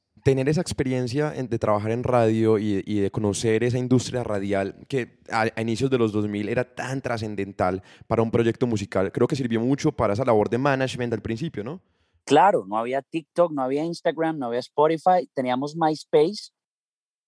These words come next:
Speaker 2: eh, teníamos MySpace que no teníamos ni idea cómo actualizarlo y eso eran gallos, subir
Speaker 1: Sí,
Speaker 2: las
Speaker 1: era,
Speaker 2: cosas,
Speaker 1: sí,
Speaker 2: y
Speaker 1: sí.
Speaker 2: sí, no, no, era, era muy, y la radio tenía,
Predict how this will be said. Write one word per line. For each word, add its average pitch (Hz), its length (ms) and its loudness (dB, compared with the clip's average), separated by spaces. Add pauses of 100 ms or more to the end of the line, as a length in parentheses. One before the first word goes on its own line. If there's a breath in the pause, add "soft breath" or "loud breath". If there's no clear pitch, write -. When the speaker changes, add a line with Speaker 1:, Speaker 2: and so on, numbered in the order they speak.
(160)
Speaker 2:
eh, 107 640 -4 (100)
teníamos 110 340 4
MySpace 135 480 2
que 143 120 -2
no 131 80 2
teníamos 139 380 2
ni 143 200 2
idea 107 300 2
cómo 143 180 -2
actualizarlo 123 800 -2
y 117 60 -2
eso 104 140 -8
eran 117 300 -12
gallos, 113 520 0
subir 107 220 -2
Speaker 1:
Sí, 85 60 0
Speaker 2:
las 82 140 2
Speaker 1:
era, 85 120 -2
Speaker 2:
cosas, 123 480 4
Speaker 1:
sí, 104 100 -10
Speaker 2:
y 82 100 -12
Speaker 1:
sí. 85 120 -12 (260 loud breath)
Speaker 2:
sí, - 180 2
no, 127 220 6
no, 113 100 -4
era, 117 420 2
era 123 160 4
muy, 143 280 4
y - 200 -6
la 117 140 4
radio 110 440 4
tenía, 120 460 -4